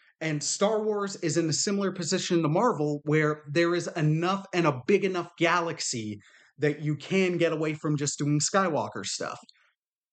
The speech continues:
Jurassic, at its core, is like, "Hey, this was a story about man's hubris in bringing back dinosaurs and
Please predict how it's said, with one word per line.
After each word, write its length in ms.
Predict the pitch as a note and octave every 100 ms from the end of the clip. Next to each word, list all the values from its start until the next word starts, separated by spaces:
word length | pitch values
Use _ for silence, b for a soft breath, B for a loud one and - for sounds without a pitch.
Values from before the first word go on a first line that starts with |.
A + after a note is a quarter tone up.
| _ _ _
Jurassic, 800 | - C#3+ G#3+ B3 - G2 F#2 - _ _ _ _ _ _ _ _ _ _ _ _ _ _ _
at 160 | E3 D#3
its 160 | C#3+
core, 400 | - G#3+ D#3+ B2
is 200 | A2 C3 B2
like, 220 | B2+ -
"Hey, 240 | D3 D#3+
this 220 | A#2+ B2+ -
was 160 | C#3
a 60 | B2+
story 300 | - D3+ C#3+
about 340 | C3 B2+ A#2+ - _ _ _
man's 400 | C3 D3 D#3 D3+
hubris 520 | - D#3 C3 B2+ B2+ -
in 200 | C3 A#2+
bringing 320 | B2+ B2+ A#2+
back 240 | A#2+ B2
dinosaurs 680 | C3 B2 A#2+ - A#2+ A#2 A2 -
and 360 | B2+ A#2+ A2+